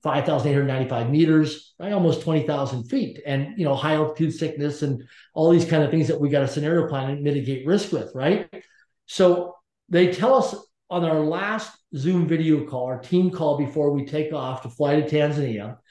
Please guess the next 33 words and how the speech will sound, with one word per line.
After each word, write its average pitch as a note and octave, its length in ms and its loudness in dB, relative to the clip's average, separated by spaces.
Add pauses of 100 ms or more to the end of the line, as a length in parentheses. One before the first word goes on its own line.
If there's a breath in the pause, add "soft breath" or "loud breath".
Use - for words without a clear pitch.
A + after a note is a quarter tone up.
(320 soft breath)
that D#3+ 160 2
when D#3 80 6
we D#3 100 8
arrive E3+ 400 6
in A3 140 6
Tanzania, E3 600 2
East D#3 280 -4
Africa, C3 640 -6 (220)
and C#3 120 0
we C#3 140 4
get E3 260 2
prepared, E3 760 0 (920)
none F3+ 280 6
of A3+ 80 8
us G#3+ 160 6
are G#3 40 6
gonna F#3 200 4
pay F3 140 4
attention D3+ 360 -2
to C#3+ 100 -6
our C3+ 80 -2
mountain C3+ 300 -6
guides - 480 -16 (360)
or D3+ 200 6
our D3 100 -2
porters. C3+ 260 2
We're E3 140 2
not F3 80 -2
gonna D#3+ 140 2
listen. C#3+ 440 0
We're C#3+ 140 0
not E3 340 -4
coachable. E3 580 -4